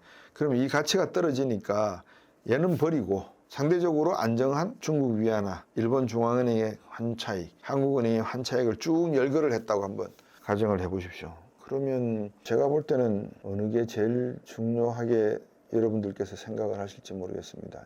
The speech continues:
이 가운데서. 미국 달러화의 종말은 세계 경제의 종말을 의미하는 겁니다. 결론적으로 말씀을 드리면. 그래서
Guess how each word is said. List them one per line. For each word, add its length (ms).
이 100
가운데서. 560
미국 380
달러화의 720
종말은 640
세계 420
경제의 460
종말을 480
의미하는 440
겁니다. 420
결론적으로 680
말씀을 440
드리면. 360
그래서 440